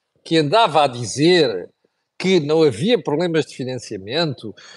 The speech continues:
e que acabou a austeridade, hello, três por cento a dois, a doze meses, hum, não te cuides não, como dizia o outro. E por aqui ficamos.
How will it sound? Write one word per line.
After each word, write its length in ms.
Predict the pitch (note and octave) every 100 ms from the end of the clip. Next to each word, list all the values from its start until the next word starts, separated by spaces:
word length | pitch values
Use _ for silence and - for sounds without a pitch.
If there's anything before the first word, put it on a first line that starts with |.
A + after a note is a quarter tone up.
| -
e 200 | F3+ G3+
que 720 | - - E3 A3+ A#3 E3+ A2+ F2 _ -
acabou 520 | C3+ E3 C#3+ F3+ G#3
a 40 | D3+
austeridade, 1080 | - - D3 B2+ A#2+ C3 D#3 B2+ G#2 G2 - _ _ _
hello, 1040 | G#2 G2 G2+ A#2 D#3 F3 D3+ C#3 C3 C3 C3 _ _ _ _ _ -
três 340 | D#3 F3 D#3
por 160 | - -
cento 320 | E3 D3+ D#3+
a 20 |
dois, 280 | C#3+ D3 A#2 C3 C3
a 80 |
doze 280 | C3 C#3 A#2+
meses, 240 | B2 C3 C3 _ _ _ B2+
hum, 760 | C#3 C#3+ C#3 C3+ B2+ B2 B2 A#2 A2+ _ _ _ _ _ -
não 360 | C3+ D3 E3+
te 160 | D#3+ -
cuides 480 | - F#3+ E3 C3+ C#3
não, 320 | E3 F3 C3+
como 240 | - B2
dizia 240 | A#2 B2 A2+
o 80 | G#2+
outro. 300 | G#2 _ _ _ _ _ _ _ _ _ _ _ _ _ - - _
E 60 | A#2+
por 180 | A2+ A#2
aqui 200 | - A#2+
ficamos. 580 | G#2 - F#2+ _ _